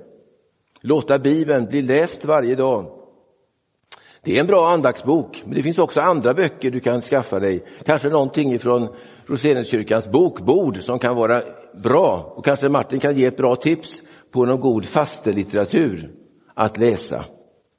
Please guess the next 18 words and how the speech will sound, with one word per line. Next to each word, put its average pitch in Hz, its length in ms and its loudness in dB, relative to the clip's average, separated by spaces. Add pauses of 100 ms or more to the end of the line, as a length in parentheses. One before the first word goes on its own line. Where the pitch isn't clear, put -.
(920)
En 139 180 2
hjälp 175 440 2
till 170 120 2
vandringen 117 720 2 (400)
med 131 140 -2
Jesus 123 680 -2 (120)
upp - 260 2
till 104 240 0
Jerusalem. 98 800 0 (460)
Följa 127 420 0
honom 110 460 -2 (240)
i 120 160 0
heliga 113 640 2
fastetider 92 1000 -2 (640)
på 131 120 2
vägen 101 600 2
mot 101 180 -4
Golgata. 95 720 -2